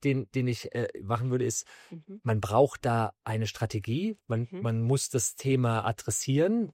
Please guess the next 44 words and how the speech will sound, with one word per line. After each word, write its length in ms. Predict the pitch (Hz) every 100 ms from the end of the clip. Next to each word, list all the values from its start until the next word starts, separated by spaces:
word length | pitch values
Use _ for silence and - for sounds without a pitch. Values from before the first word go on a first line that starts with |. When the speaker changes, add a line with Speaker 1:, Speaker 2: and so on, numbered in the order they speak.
| _
Speaker 1:
die 100 | 120
Mitarbeiterinnen 720 | 113 135 113 117 120 123 120 117
und 80 |
Mitarbeiter 440 | 117 123 110 107 113
machen 260 | 117 -
es 60 | 113
sowieso, 500 | 117 110 98 120 208 - - - - -
und 80 | 120
dann 80 |
ist 100 | 123
es 60 | 104
doch 120 | 123
viel 280 | - 160 143
besser, 380 | 113 127 156 139
sich 180 | 127 -
zu 120 | 104
überlegen, 460 | 117 110 127 127
welche 240 | 110 110 123
K-I-Tools 560 | - 113 127 - 117
sollen 240 | - 110 104
wir 120 | 95
einsetzen 600 | 98 123 151 - 180 202 - - - _
und 320 | 135 120 110
haben 320 | 113 117 127
wir, 460 | 120 120 113 107 - _
äh, 200 | 107 104 -
Anbieter, 540 | 117 175 135 127 135
von 180 | - 117
denen 240 | 113 113
wir 160 | 110 107
sie, 440 | 104 107 104 98 -
äh, 100 | -
beziehen 480 | 95 101 - 185 143
können, 360 | 123 135 127 143
Speaker 2:
Mhm. 280 | 180 - 202 _
Speaker 1:
die 120 | 147 151
sich 180 | 139
eben 180 | - 135
Gedanken 480 | 139 135 196 180 147
gemacht 380 | 117 113 - -
haben 300 | 104 98 104
über 360 | 113 107 101 98
Themen 380 | 123 110 107
wie, 340 | 101 104 95